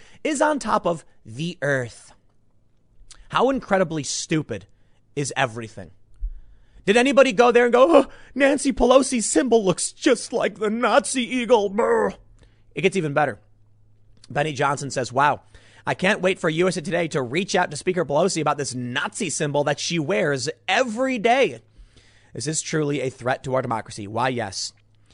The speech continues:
On Nancy Pelosi's, uh, chest, I guess, she has a, a pin, and it appears to be an eagle atop a sphere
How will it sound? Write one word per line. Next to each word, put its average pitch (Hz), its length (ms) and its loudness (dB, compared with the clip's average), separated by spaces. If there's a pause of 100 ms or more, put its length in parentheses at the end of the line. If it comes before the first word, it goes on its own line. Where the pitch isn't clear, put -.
(280)
On 165 420 0
Nancy 185 480 -4
Pelosi's, 185 960 0
uh, 120 340 -4 (600)
chest, - 480 -4
I 107 100 -4
guess, 107 280 -6
she 123 80 -6
has 117 100 -4
a, 110 160 -10
a 107 60 -14
pin, 127 380 -6 (680)
and 143 160 -2
it 160 60 0
appears 208 500 -2
to 220 160 -2
be 143 340 -6 (380)
an 170 240 0
eagle 190 680 -2 (540)
atop 135 420 0
a 226 40 -6
sphere 170 600 -2